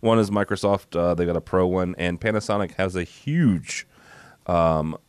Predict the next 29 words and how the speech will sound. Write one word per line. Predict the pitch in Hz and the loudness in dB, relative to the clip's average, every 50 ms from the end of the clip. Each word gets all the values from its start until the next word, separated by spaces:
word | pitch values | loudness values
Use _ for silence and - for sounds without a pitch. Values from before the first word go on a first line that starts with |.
| _ - | _ -8
one. | 95 87 95 101 98 98 101 104 107 - - | -2 2 2 2 4 2 0 0 -2 -4 -8
A | - | -12
couple | 104 - 135 127 131 131 | -6 -4 -4 -2 -2 -2
things | - 131 127 123 120 | -2 -2 -2 -2 -4
from, | - 120 110 104 101 95 95 85 | -2 0 0 0 0 0 -2 -2
actually | 87 92 - - 95 | -4 -4 -2 -4 -4
from | 90 - 87 | -4 -4 -4
the | 87 87 | -4 -2
A | 82 92 | -2 -2
V | 87 90 | -2 -2
Network, | 87 90 87 - 80 82 80 - - | -2 -2 -2 -2 -4 -6 -6 -8 -10
really | - 95 101 98 95 | -6 -4 -2 -2 -2
good | 82 85 | -2 -2
articles. | 85 82 80 78 76 82 78 73 71 - _ - - - - - _ - | -2 -2 -4 -4 -6 -6 -6 -6 -8 -10 _ -20 -20 -20 -20 -16 _ -4
Um, | 78 78 78 76 76 76 76 73 78 78 - - _ _ - - - - | -2 0 0 0 0 0 -2 -2 -4 -6 -8 -10 _ _ -14 -14 -12 -10
how | - 98 98 | -4 -2 0
to | 95 90 | 0 0
do | 80 92 92 90 | 0 0 0 0
s-, | 85 - - - - | -2 -4 -8 -14 -12
convergence, | 92 82 - 110 107 104 104 104 - | -10 -2 0 0 0 2 0 -2 -2
how | - 92 | -2 -2
to | 90 87 | -2 -2
<laughs> | - - | -6 -8
convince | - 95 - - - - 131 120 110 - - - | -10 -10 -10 -8 -4 -2 0 0 0 -4 -6 -6
your, | 95 90 - | -4 -4 -2
or, | 78 87 82 - | -2 -4 -4 -4
or | 80 87 | -6 -6
tell | 85 - 98 92 92 92 | -4 -4 -4 -2 -2 -4
your, | 85 85 82 78 | -4 -4 -6 -6